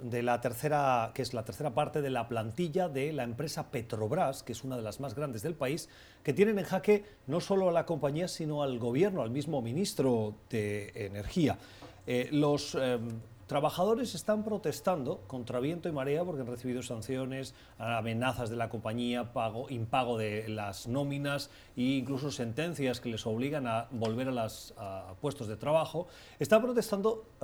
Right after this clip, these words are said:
por, decíamos, el despido de los empleados de la fábrica de fertilizantes nitrogenados de Paraná. Unos cuatrocientos trabajadores que, eh, son despedidos, que han sido despedidos.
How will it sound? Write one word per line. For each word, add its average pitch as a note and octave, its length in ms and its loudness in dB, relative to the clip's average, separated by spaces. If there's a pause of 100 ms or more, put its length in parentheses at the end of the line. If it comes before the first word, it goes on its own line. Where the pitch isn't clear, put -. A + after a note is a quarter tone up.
por, E3+ 340 2
decíamos, C#3 600 -2 (320)
el B2 520 2
despido C3 720 2 (340)
de C#3+ 480 2
los C#3+ 280 0
empleados D#3+ 420 2
de D3 60 2
la C3 100 2
fábrica D3+ 320 0
de C#3 60 2
fertilizantes C3 800 -2
nitrogenados E3+ 1040 -2
de C#3 100 0
Paraná. C3 600 0 (340)
Unos D3+ 240 0
cuatrocientos D#3+ 640 2
trabajadores D3 720 2 (300)
que, C#3 420 2
eh, A2 400 -6
son C3+ 240 -2
despedidos, B2 640 0
que B2 120 -6
han G#2+ 80 -4
sido A#2 260 -2
despedidos. B2 640 0